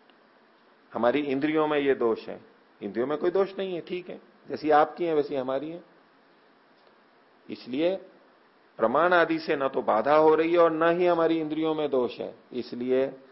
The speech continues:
न अवस्तुत्वम, ये अवस्तु रूप नहीं है, ये वस्तु रूप ही है। अब चूंकि कार्य जगत वस्तु रूप है, इसलिए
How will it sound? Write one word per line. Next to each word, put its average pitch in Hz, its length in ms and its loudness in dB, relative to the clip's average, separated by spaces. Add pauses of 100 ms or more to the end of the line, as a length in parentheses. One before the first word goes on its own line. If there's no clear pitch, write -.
(300)
न 98 100 -4
अवस्तुत्वम, 123 960 0
ये 120 100 -2
अवस्तु 123 500 -4
रूप 123 200 -4
नहीं 127 240 -4
है, 113 160 -8 (160)
ये 113 80 -6
वस्तु 107 340 -2
रूप 110 220 -4
ही 104 140 -10
है। 87 200 -16 (1800)
अब - 200 -4
चूंकि 120 220 -6
कार्य 123 380 2
जगत 180 300 2
वस्तु 175 320 2
रूप 170 240 0
है, 175 380 0 (260)
इसलिए 156 720 -4